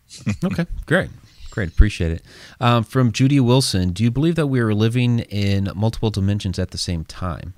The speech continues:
Speaker 1: We're in our dimension, which I think has a certain set of physical properties.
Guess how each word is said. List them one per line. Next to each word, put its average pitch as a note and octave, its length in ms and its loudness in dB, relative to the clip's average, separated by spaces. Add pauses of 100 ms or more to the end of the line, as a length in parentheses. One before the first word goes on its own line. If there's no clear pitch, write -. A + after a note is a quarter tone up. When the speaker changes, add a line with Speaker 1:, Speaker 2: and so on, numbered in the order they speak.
(1400)
Speaker 1:
We're E3 360 0
in D3+ 320 -2 (320)
our C3+ 300 0
dimension, G#2+ 760 -2
which G2+ 420 -6
I G#2 140 -4
think G#2+ 320 -4
has A2 400 -4
a - 60 -18
certain A#2+ 540 -6
set G#2 500 -4 (120)
of F#2 300 -8 (420)
physical A#2 540 -4
properties. E2 920 -8